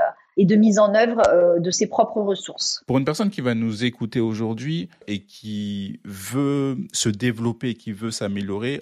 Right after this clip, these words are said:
Speaker 2: mais qui n'a pas forcément aussi les moyens d'aller voir soit un psychologue, soit faire de la P N L, quel est le premier conseil que tu pourrais lui donner pour s'améliorer, faire un point sur elle-même ?
Speaker 1: Alors, quand on est seul,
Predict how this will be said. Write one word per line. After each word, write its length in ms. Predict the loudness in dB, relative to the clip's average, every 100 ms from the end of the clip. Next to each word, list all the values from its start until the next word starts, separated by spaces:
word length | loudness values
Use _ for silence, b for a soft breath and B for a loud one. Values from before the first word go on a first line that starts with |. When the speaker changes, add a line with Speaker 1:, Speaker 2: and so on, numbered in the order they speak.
| -6
Speaker 2:
mais 100 | -6
qui 140 | -4
n'a 100 | -4
pas 180 | -2 -6
forcément 500 | -4 -8 -6 -4 -4
aussi 220 | -6 -6
les 120 | -6
moyens 560 | -4 -2 -2 0 -2 -2
d'aller 200 | -6 -10
voir 480 | -10 -8 -8 -8 -14
soit 180 | -18 -16
un 80 |
psychologue, 760 | -14 -14 -8 -4 0 2 0 -4
soit 380 | -8 -8 -8 -10
faire 200 | -12 -16
de 100 | -12
la 120 | -12
P 240 | -10 -8 -6
N 120 | -4
L, 300 | -2 -2 -6 b b b _
quel 140 | -2 0
est 40 |
le 80 | 0
premier 400 | -2 -2 0 0
conseil 380 | -2 -4 -4 -4
que 100 | -8
tu 160 | -12
pourrais 260 | -12 -8 -8
lui 120 | -8
donner 280 | -6 -4 -4
pour 360 | -4 -8 -8 -12 _
s'améliorer, 880 | -2 4 4 4 2 2 2 2 0
faire 260 | 0 -2 -2
un 100 | -4
point 560 | _ -2 2 2 -2 -6
sur 240 | -6 -4
elle-même ? 320 | -4 -4 -8 -12 _
Speaker 1:
Alors, 420 | 4 4 4 -4 -2
quand 200 | -2 2
on 120 | 2
est 180 | 2 2 0
seul, 440 | 4 6 6 4